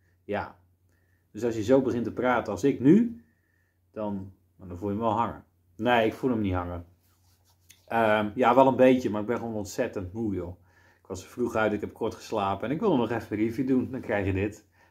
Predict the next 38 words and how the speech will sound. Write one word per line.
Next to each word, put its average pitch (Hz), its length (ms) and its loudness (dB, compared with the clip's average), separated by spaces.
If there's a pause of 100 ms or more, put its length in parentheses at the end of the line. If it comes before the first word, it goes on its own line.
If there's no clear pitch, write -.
(120)
Nou 180 180 8
ja, 120 160 8
goed. - 340 0
Alles 170 280 6
is 147 180 -4
puur 175 260 8
hier, 107 220 4
hè, 175 100 4
bij 143 160 2
Randy's 113 260 -2
Bierblog. 101 520 -4 (240)
Ik 151 160 4
zie 262 140 10
jullie 220 160 10
graag 202 280 8
de 170 60 0
volgende 190 200 2
keer 180 160 2
weer 196 100 2
terug. 185 200 2 (240)
Laat 196 280 8
even 175 240 6
weten 180 280 8
wat 160 80 2
jij 165 200 4
van 151 120 -2
deze 127 380 2 (160)
scherpe - 640 4
kop - 400 6 (160)
vindt. - 480 4 (340)
En 135 440 -2 (140)
tot 139 260 0
de 135 120 -2
volgende 143 460 8
ronde. 175 380 6 (220)
Duimpje 156 380 4
omhoog. 147 440 6 (380)
Abonneren. 165 640 6